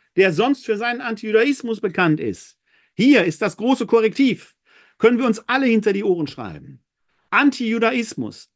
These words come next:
Antisemitismus jedweder Art ist nicht nur unbiblisch, unneutestamentlich, er gehört sich für jeden aufrechten Christen, für jede aufrechte Christin nicht. Aus dem Munde Jesu hören wir,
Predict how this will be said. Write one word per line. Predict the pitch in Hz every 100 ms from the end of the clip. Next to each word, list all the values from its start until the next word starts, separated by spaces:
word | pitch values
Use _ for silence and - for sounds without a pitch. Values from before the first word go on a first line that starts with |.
| -
Antisemitismus | 247 285 262 214 220 220 214 254 220 165 131 120
jedweder | 190 247 226 208 202
Art | 185 185 196 190 -
ist | 160 -
nicht | 147 262 -
nur | 220 202 -
unbiblisch, | 226 247 208 220 233 214 202 - -
unneutestamentlich, | 190 214 196 190 185 175 160 165 196 170 -
er | 165 156
gehört | 135 147 240 -
sich | 190
für | -
jeden | 127 165 233 202 -
aufrechten | 165 214 - 175 143
Christen, | 131 208 -
für | 151
jede | 170 165
aufrechte | 143 - 120 113
Christin | - 117 - 98
nicht. | 78 - -
Aus | 147 -
dem | 135 151
Munde | 330 381 339
Jesu | 247 277 247 143 107
hören | 117 123 127
wir, | 151 185